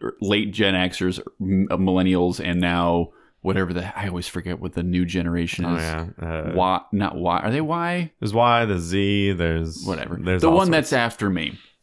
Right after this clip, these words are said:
Speaker 1: uh,
Speaker 2: Yeah.
Speaker 1: who clearly I don't care as much about.
Speaker 2: <laughs> Clearly
Speaker 1: Um,
Speaker 2: you don't. No, I, yeah, it's definitely, every time you go, it's older people that are like, "What's a, what's a fun activity to do?"
Speaker 1: Mm-hmm.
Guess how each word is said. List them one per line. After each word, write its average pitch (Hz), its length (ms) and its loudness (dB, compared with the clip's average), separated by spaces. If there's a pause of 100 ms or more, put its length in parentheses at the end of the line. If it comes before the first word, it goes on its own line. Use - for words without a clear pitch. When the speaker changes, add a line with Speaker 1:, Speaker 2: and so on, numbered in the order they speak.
Speaker 1:
uh, 98 60 0
Speaker 2:
Yeah. 92 240 4
Speaker 1:
who 135 200 4
clearly 156 460 2
I 98 160 2
don't 101 240 0
care 87 260 0
as 90 140 0
much 82 200 -2
about. - 240 4
Speaker 2:
<laughs> - 20 0
Clearly 202 580 0
Speaker 1:
Um, 95 360 4
Speaker 2:
you 110 60 2
don't. 107 280 2 (680)
No, 131 140 2
I, 107 380 2
yeah, 127 200 6
it's 92 120 -4
definitely, 110 420 0
every 113 140 2
time 107 180 0
you 92 80 -2
go, 87 300 0
it's - 240 -6 (120)
older 101 260 2
people 90 380 -2
that 87 120 -4
are 87 80 -2
like, 82 340 -4 (120)
"What's 214 340 -4
a, 135 100 2 (120)
what's 185 160 -2
a 165 80 2
fun 143 300 0
activity 185 440 -2
to 202 120 -2
do?" 180 260 6
Speaker 1:
Mm-hmm. 104 200 4